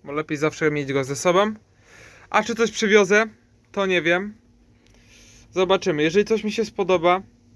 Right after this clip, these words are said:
no to po prostu przywiozę. Czy z N B?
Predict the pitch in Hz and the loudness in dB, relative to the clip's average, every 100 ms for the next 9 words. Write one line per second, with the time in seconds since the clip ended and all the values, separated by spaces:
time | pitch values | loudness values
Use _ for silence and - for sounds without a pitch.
0 | - _ _ _ _ _ _ 190 190 214 | -20 _ _ _ _ _ _ -16 -4 0
1 | 214 208 208 220 208 220 185 147 127 117 | 2 2 2 0 -2 2 2 2 -2 -10
2 | _ _ - _ _ _ _ _ - - | _ _ -20 _ _ _ _ _ -20 0
3 | 202 196 180 165 151 165 | 0 2 -2 0 4 2